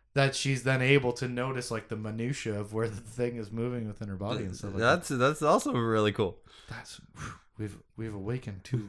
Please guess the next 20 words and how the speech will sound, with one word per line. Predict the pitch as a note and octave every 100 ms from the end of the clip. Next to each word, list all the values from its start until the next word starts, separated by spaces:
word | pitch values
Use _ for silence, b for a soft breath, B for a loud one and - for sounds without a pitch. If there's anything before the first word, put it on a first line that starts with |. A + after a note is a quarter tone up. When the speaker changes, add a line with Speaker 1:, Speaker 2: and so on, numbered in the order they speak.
| A2
Speaker 1:
different | B2 B2+ A#2
levels | A2+ A2 G2+
of | A2+
different | G#2 A2+ D3
things | A2+ D#3+
here. | E3 D3+ b b b b b b _
And | A#2 C3+
this | D3 D#3+
is |
always | D#3 D#3 D#3+
my | D#3
favorite | C#3 D3 C#3+
thing | D3+ D3
of |
the | B2+
review | A#2 G#2 B2 C#3
thing, | G#2 F#2+
man, | G2 A2 A#2+
is | G#2
where, | A2+ A2+ G#2+